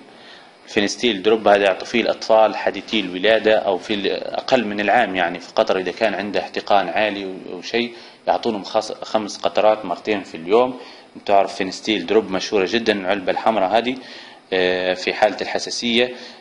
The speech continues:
حساسية الصدر أو حساسية الجسم، خاصة اللي في الخارج، طفح الأحمر يطلع في الأطفال اللي دون العام،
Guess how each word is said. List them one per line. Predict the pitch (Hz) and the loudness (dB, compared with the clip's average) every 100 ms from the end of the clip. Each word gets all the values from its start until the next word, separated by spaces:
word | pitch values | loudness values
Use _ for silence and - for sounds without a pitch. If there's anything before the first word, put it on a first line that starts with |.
| - | -14
حساسية | - 98 - 95 113 101 | -4 -4 -4 -6 -6 -6
الصدر | 95 - 113 107 95 | -6 -2 0 0 -2
أو | 95 | -4
حساسية | 101 - - 113 101 - | -4 -6 -8 -6 -6 -6
الجسم، | 90 101 110 120 120 - - - - | -8 -4 -4 -4 -8 -14 -20 -12 2
خاصة | 104 - - | 2 2 -2
اللي | 90 87 90 90 | -4 -2 -4 -4
في | - | -6
الخارج، | 90 - 117 107 95 | -4 4 4 4 0
طفح | - - - | -4 -4 -6
الأحمر | 85 - - 92 101 | -4 -4 -4 -2 -2
يطلع | - 82 | 0 -2
في | - | -2
الأطفال | 87 85 - 107 98 87 | -4 -4 -2 0 2 0
اللي | 87 | -10
دون | 87 95 85 | -10 -10 -8
العام، | 82 104 117 | -2 0 0